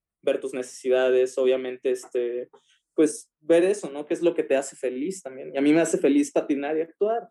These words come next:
es lo que me hace feliz, es lo que, lo que me hace sentir vivo,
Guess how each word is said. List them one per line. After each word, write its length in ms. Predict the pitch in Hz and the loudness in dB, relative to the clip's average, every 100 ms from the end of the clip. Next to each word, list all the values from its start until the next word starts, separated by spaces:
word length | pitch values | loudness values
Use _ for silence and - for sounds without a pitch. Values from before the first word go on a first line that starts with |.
| - | -10
es 80 | - | -6
lo 80 | 175 | -2
que 80 | |
me 80 | 156 | 0
hace 140 | 160 - | -2 -2
feliz, 340 | 151 156 190 | 0 0 -2
es 60 | 160 | -4
lo 120 | 160 | 0
que, 260 | 147 127 - _ _ _ _ _ | 2 0 -2 _ _ _ _ _
lo 120 | 143 | 0
que 80 | 139 | 2
me 80 | 135 | 0
hace 180 | 135 | 0
sentir 340 | - 143 147 143 | -2 0 2 4
vivo, 520 | 151 202 185 135 - | 6 8 6 6 -2